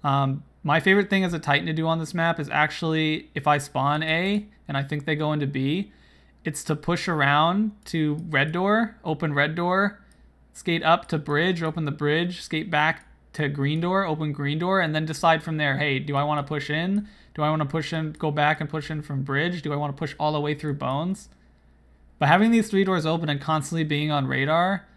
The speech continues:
means they have to be completely aware of where you are, and you're being a really good distraction on them. Whereas your teammates could be pushing from different angles as well. So you have at least one person distracted. And that means that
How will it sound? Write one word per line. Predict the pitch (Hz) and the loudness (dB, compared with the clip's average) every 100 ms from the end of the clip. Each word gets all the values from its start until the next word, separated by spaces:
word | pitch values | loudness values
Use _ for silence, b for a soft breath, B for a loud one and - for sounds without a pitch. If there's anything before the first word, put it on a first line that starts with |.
| b b | b b
means | 160 156 | -2 0
they | 175 | 2
have | 175 202 | 2 2
to | 240 | 2
be | 196 175 156 - - - | 0 0 -2 -6 -18 -8
completely | 170 143 233 233 | -4 2 2 4
aware | 170 151 165 | 2 4 4
of | 147 | 2
where | 143 147 | 2 0
you | 143 | 0
are, | 139 131 | 0 0
and | 135 | 0
you're | 139 | -2
being | 147 - 165 | -4 -4 -2
a | 139 | -2
really | 147 170 160 | -2 0 0
good | 147 | 0
distraction | 139 - 139 135 135 143 | -4 -2 0 0 -2 -4
on | 135 67 | -2 -4
them. | 65 - - _ b b b b b | -4 -8 -12 _ b b b b b
Whereas | - 160 160 | 2 4 4
your | 190 | 2
teammates | 190 247 247 208 | 4 4 4 2
could | 202 | 2
be | 185 | 0
pushing | 175 190 190 190 | 0 -2 -2 -2
from | 180 160 | -2 -4
different | 160 160 | -4 -2
angles | 151 160 156 | -2 -2 -2
as | 143 151 | -4 -2
well. | 151 139 139 - b b | 2 2 0 -8 b b
So | - 160 | 0 4
you | 170 196 | 6 8
have | 214 202 | 8 6
at | 196 | 2
least | 190 - | 0 0
one | 147 165 170 | 0 2 2
person | 175 165 165 | -2 -4 -2
distracted. | 143 135 - 139 139 143 139 139 b b b | -4 -4 2 2 2 -2 -4 -8 b b b
And | - | -2
that | 165 196 | 2 4
means | 214 226 196 | 6 6 4
that | 202 170 - | 4 4 2